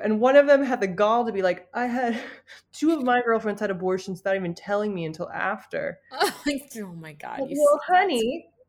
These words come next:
Speaker 1: you seem <laughs> like maybe you're a problem.
Speaker 2: Oh.
Speaker 1: Why didn't they feel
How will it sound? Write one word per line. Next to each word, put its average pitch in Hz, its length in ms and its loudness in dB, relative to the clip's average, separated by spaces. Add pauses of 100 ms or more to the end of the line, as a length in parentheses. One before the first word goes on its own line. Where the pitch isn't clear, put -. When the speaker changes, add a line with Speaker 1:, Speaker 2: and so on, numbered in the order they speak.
(480)
Speaker 1:
you 285 420 6 (100)
seem 240 380 6
<laughs> - 20 6
like 269 360 0
maybe 226 640 -2
you're 247 280 -2
a 233 100 -2
problem. 185 640 -2 (340)
Speaker 2:
Oh. 196 180 -12
Speaker 1:
Why 180 200 0
didn't 240 240 -2
they 233 120 2
feel 240 260 -4